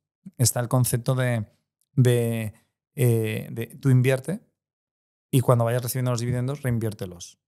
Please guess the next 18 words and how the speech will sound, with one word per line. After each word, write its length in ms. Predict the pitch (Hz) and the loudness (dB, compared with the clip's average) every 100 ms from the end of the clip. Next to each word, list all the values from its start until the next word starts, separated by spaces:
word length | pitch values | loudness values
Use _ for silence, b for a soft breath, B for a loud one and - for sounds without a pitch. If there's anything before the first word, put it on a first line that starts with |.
| _ | _
De 120 | - | -6
esa 120 | 113 | -2
forma 320 | 113 120 120 117 | 0 0 0 -2
incrementas 500 | 110 110 117 110 - | -4 -4 -2 -4 -6
tus 140 | 104 | -8
posiciones, 640 | - 107 117 143 147 156 | -10 -8 -4 -2 -2 -4
promedias 480 | 151 107 110 110 107 | -8 -8 -6 -4 -4
el 100 | 120 | -8
precio. 280 | 117 127 165 | -8 -6 -4
Es 60 | 120 | -4
decir, 280 | 110 110 _ _ _ _ - | -4 -8 _ _ _ _ -2
tú 100 | 135 | 0
cuando 340 | 135 123 120 | 2 2 -2
tienes 460 | 117 131 131 113 - _ _ _ _ _ | -4 -4 -4 -4 -6 _ _ _ _ _
más 300 | 127 135 143 | 4 4 4
ac-, 160 | 143 - | -2 -4
más 200 | 139 135 | -2 -2
acciones, 640 | 143 - 147 110 - - | -2 0 0 0 -6 -12